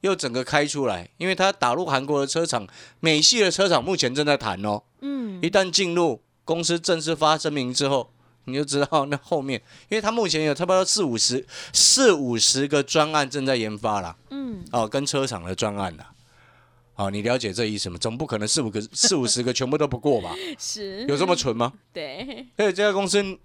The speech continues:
Speaker 1: 讲出来，你一定认识的。
Speaker 2: 嗯。
Speaker 1: 哈，想不想要知道是哪一家？
Speaker 2: 想。
Speaker 1: 好，广告时间休息一下，欢迎来电，哈，咨询我们精品股三三三第二集，哦，第二集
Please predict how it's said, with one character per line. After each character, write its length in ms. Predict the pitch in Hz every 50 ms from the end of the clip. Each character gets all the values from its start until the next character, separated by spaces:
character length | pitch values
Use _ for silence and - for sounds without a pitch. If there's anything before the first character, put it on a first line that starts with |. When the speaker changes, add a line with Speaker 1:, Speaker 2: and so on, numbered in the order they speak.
| - -
Speaker 1:
讲 240 | - - 135 131 127
出 140 | - 185
来， 140 | 185 160 143
你 160 | 127 120 113
一 40 | 120
定 160 | 139 151 151
认 220 | 143 147 139 127 117
识 220 | - 120 98 87
的。 100 | 80 - _ _ -
Speaker 2:
嗯。 340 | 262 277 269 262 233 202
Speaker 1:
哈， 280 | 180 208 180 147 113 - - _ -
想 160 | - 135 135
不 60 | 151
想 100 | 151 135
要 80 | 131 135
知 100 | 127 143
道 80 | 135
是 120 | 127 127 135
哪 180 | 104 95 95
一 40 | 98
家？ 140 | 90 98 95 90
Speaker 2:
想。 240 | - - 226 185 170 170 170 175 175 185 190 208 233 294 370 294 - - 392 - -
Speaker 1:
好， 220 | - 147 156 147 143
广 160 | 156 165 170
告 140 | 202 196 185
时 120 | 160 160
间 160 | 160 175 175
休 160 | 165 170 170 170
息 180 | 156 151 143
一 40 | 139
下， 220 | - 160 139 113 - - - - - - -
欢 240 | - - 185 185 175
迎 180 | 170 160 151 135
来 220 | 139 135 135 151
电， 340 | 156 - 185 175 143 117 - _ _ _ - - - -
哈， 180 | - 123 113 98
咨 320 | 95 92 - 170 175 170
询 280 | 165 - - 123 117 110
我 100 | 107 104
们 140 | 104 107 110
精 260 | - - 143 151 139
品 160 | 127 120 117
股 160 | 113 107 90
三 260 | 85 - 143 127 127 123
三 220 | - 120 123 127
三 320 | 120 131 117 120 123 123 _ _ _ _ _ _ _ _ _ _
第 160 | - 180 160 156
二 120 | 139 120
集， 260 | - - 85 80 78 _ _ _ _ -
哦， 260 | 113 107 92 85 82 - -
第 180 | - 170 151 135
二 100 | 135 123
集 260 | - - 92 87